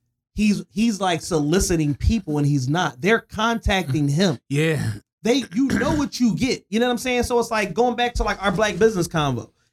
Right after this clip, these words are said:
Speaker 1: If you know that the standard is here, the perception of black business is down here, you, that means you gotta at least come here in order to be above the perception.
Speaker 2: Right.
Speaker 1: So if you fail to meet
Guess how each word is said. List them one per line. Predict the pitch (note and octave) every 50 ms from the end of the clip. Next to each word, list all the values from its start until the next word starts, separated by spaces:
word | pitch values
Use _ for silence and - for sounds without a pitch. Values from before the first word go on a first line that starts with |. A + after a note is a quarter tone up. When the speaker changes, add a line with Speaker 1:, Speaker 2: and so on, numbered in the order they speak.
| _
Speaker 1:
If | - G3 F3 D#3+ F#3
you | D4 F#4 F4+ D#4+
know | C4 G#3+ G#3+ A#3 B3 A3 F#3 E3 D#3
that | D3+ E3 D#3+ D3+ D3+ -
the | - D3+ B2+
standard | - - - - A3+ B3+ C#4+ C#4+ C4+ B3+ A#3
is | A3 G3+ F#3+ - -
here, | - B3 A3 E3 C#3+ C3+ B2+ - _ _ _ _ -
the | F#3+ F#3+
perception | F#3 - F3+ E3 - - A#3+ C4+ D4 C#4 - - B3 A3+ A3
of | - F#3 G3+ G3 F3 D#3
black | G#3 G#3+ A3 G#3+ D#3+
business | G#3+ G#3 G3+ G3 - F#3
is | E3+ D#3
down | C#3+ F3+ F#3+ G3+ F#3 E3+ D#3+
here, | D3 A3 A#3+ G#3 F3 D3 A#2+ - _ _ _ _ -
you, | D3+ F#3+ C4+ D#4 D#4 D#4+
that | A#3 C#4+ D#4+ D#4+ C4
means | C4+ C4+ C4 G#3 E3+
you | C#4 D4
gotta | - C#4+ C4 B3 A#3+ A#3 A3
at | G#3+ G3 E3+
least | E3 G3+ C#4+ D#4+ E4 - - -
come | - C4+ A#3 G#3+ F3
here | B2 - - - - B3+ D#4+ D#4+ C#4 A#3 G#3+ G#3 -
in | - A3 A3
order | A#3+ B3 A#3 A3+ -
to | - A#3
be | F#3+ G3+ A#3+ A3+ -
above | G3+ E3 C3 A#2+ G3+ A3+ B3 A#3+ A#3 A3+ E3+
the | G#3 G#3
perception. | - E3+ E3+ - - D#4 D#4+ - - _ - A#2+
Speaker 2:
Right. | B2+ C3 A#2+ A2 -
Speaker 1:
So | - - A#3 G#3 E3+
if | E3+
you | C#4+ E4+ F4
fail | - - - C#4 C#4 C#4 C#4 B3+ A#3+
to | - - A#3 F3+
meet | E3+ F#3+ B3+ C#4+ C4+